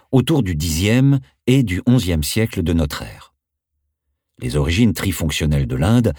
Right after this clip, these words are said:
sont beaucoup plus anciennes. Les Varnas, qui désignent les grandes classes sociales fonctionnelles dans le système hindou, apparaissent déjà comme les quatre parties du dieu Purusa, dans les textes religieux en sanskrit de l'époque védique,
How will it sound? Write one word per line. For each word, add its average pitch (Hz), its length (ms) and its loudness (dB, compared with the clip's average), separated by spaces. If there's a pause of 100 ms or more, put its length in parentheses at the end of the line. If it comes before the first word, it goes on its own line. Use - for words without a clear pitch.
(280)
sont - 240 -2
beaucoup 85 400 0
plus 80 240 -2
anciennes. - 420 -6 (600)
Les 131 180 -2
Varnas, 92 500 0 (540)
qui 73 160 -6
désignent 78 380 0
les 71 100 0
grandes 78 320 -2
classes 90 320 -2
sociales 78 400 -2
fonctionnelles 78 580 -2
dans 65 120 -2
le 64 80 -4
système 69 420 -4
hindou, 69 320 0 (480)
apparaissent 131 460 0
déjà 98 420 0
comme 95 300 0
les 85 160 0
quatre 120 400 -2
parties 80 480 -2
du 82 200 -4
dieu 92 360 0 (280)
Purusa, 98 540 0 (400)
dans 69 120 -4
les 69 120 -2
textes - 320 -4
religieux 73 560 0
en 64 100 -4
sanskrit 80 480 -4
de 69 100 -2
l'époque 67 380 -4
védique, 69 460 -2